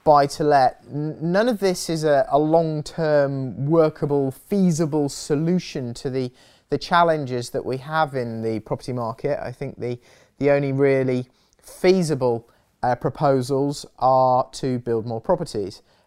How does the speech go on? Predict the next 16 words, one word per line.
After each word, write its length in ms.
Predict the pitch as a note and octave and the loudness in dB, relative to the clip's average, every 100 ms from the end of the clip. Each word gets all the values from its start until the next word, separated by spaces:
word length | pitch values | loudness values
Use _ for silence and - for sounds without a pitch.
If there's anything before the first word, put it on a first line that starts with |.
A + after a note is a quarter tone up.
| _ | _
um, 560 | B2+ A#2 A#2 A2+ A2+ F2 - | -2 0 0 -4 -8 -12 -10
in 140 | B2 | -6
order 240 | A2+ A2+ G#2+ | -6 -4 -6
to 300 | - A2+ A2 | -6 -8 -8
control 420 | A#2+ - A#2 A2 | -10 -4 -4 -2
rents 460 | G#2+ A2+ A2+ - | -6 -8 -12 -12
and 200 | A2 A2 | -14 -14
control 420 | - A2+ - A#2+ A2+ | -12 -12 -6 -4 -4
the 80 | A2+ | -8
amount 200 | A2 G#2+ | -10 -12
of 100 | - | -8
profit, 280 | B2 G#2+ | -8 -8
or, 220 | G#2+ A2 - | -6 -6 -6
or 180 | A2+ G#2 | -6 -6
make 440 | A#2 B2 A#2 - _ _ - | -6 -6 -8 -14 _ _ -10
more, 460 | A#2+ A#2+ A#2 A2 | -6 -6 -6 -8